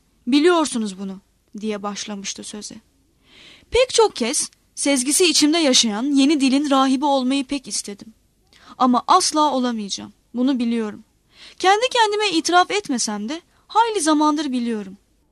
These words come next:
Diyeceğim, daha başka rahiplik hizmetlerine adayacağım kendimi. Belki ork üzerinde,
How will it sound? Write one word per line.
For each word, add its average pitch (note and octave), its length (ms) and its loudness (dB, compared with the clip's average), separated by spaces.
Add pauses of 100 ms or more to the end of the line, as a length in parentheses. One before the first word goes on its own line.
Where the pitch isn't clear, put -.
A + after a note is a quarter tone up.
(1000)
Diyeceğim, D#4 560 0 (360)
daha D#4+ 160 2 (100)
başka G4+ 340 2
rahiplik E4+ 460 2
hizmetlerine D4 580 0
adayacağım G#3 500 -6
kendimi. G3+ 500 -12 (600)
Belki E4 340 0
ork E4 320 0
üzerinde, G#3+ 540 -6